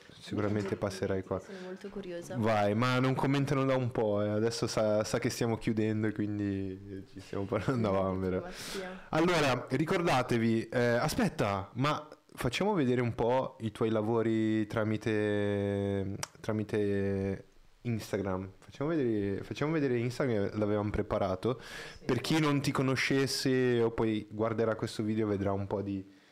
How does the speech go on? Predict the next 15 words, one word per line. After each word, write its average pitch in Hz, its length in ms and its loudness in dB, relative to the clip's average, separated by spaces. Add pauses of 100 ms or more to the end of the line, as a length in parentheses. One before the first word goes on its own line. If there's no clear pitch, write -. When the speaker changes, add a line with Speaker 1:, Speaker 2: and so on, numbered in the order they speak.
(140)
Speaker 1:
di 110 100 -4
lavoretti 101 540 -2
che 101 160 -6
ha, 92 420 -6 (120)
che, 92 560 -2 (400)
che - 120 -2
hai 98 120 0
fatto. - 540 -4 (460)
E 107 1000 2 (1120)
sicuramente 123 1500 4
ti - 80 -2
aspetteremo 123 440 0
per 120 120 0
un'altra 127 340 0
puntata 202 680 0